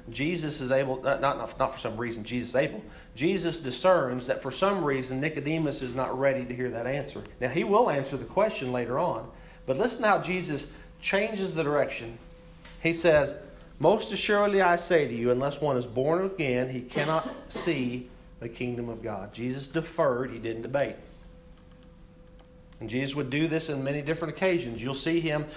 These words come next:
whenever somebody will come, they'll ask him a question. One time a, a, a religious leader came to Jesus and said, "What's the greatest command?"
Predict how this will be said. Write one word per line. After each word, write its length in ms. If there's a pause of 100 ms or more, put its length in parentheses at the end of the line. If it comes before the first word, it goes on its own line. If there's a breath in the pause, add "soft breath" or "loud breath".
(140)
whenever 280
somebody 320
will 80
come, 200
they'll 120
ask 240
him 140
a 40
question. 360
One 100
time 200
a, 140 (100)
a, 380
a 40 (100)
religious 480
leader 240
came 200
to 60
Jesus 380
and 100
said, 240 (140 loud breath)
"What's 200
the 100
greatest 340
command?" 500